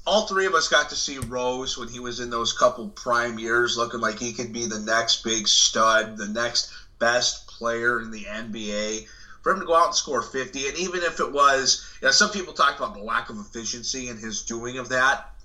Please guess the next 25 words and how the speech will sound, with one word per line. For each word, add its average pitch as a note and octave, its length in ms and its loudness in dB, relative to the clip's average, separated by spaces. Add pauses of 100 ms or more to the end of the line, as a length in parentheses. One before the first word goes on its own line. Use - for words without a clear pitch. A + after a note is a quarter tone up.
(340)
Fifty E3+ 240 -2
points, B2+ 320 -6
his A2 180 -6
team C#3 200 -10
won B2 160 -2
the A2 80 -6
game G#2+ 360 -8
just C3+ 240 -2
a A#2 60 -2
night A2 300 -2
for A2 80 -6
Derrick A2 320 2
Rose, G#2+ 340 -2
one B2 160 4
that A2 100 -4
you A2+ 80 -6
maybe C#3+ 300 0
thought B2+ 340 4
you'd G#2+ 160 -10
never C3 300 2
get A2+ 160 -10
to - 80 -12
see A2+ 240 -8
again, G2+ 260 -8
Ryan. E2+ 280 -12